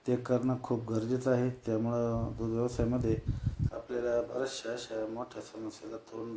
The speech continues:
द्याण्यापासून आपण वाचू शकतो.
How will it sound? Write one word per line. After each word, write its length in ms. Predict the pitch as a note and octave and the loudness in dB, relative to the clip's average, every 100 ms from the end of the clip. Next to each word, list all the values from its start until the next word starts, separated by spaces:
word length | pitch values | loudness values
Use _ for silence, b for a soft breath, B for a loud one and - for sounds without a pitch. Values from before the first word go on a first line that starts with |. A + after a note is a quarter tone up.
| A2+ | -6
द्याण्यापासून 760 | A#2 A#2 A#2 A#2 - - - G#2+ | -4 -2 -4 -10 -12 -16 -10 -10
आपण 220 | - D#3+ F#3 b b b b - | -8 -10 -10 b b b b -2
वाचू 300 | B2+ C#3 - | 4 4 4
शकतो. 500 | D3 B2 - - C#3+ | -4 -4 -10 -10 -10